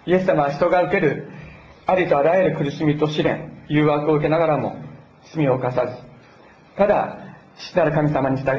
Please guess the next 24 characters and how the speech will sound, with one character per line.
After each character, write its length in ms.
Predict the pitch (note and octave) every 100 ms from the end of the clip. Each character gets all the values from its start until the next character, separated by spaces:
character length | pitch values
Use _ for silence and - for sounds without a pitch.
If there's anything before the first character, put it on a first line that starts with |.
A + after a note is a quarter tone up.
| E3+
い、 140 | A2+ - - -
そ 140 | - D#3
の 100 | C3
御 100 | C3
心 340 | - D#3 D3
を 80 | C#3+
行 80 | D#3
う 200 | D#3 D#3+
た 100 | F3
め 100 | F#3
に、 240 | G#3+ G#3+ - - - - - -
自 200 | D3+ C3
ら 180 | B2+ B2
を 20 |
虚 200 | C3 B2+
し 100 | B2+
く 60 | -
し、 240 | - - - - - - - -
完 220 | C3+ C3
全 160 | B2+
な 100 | B2
も 80 | B2
の 100 | B2
と 260 | B2+ F#3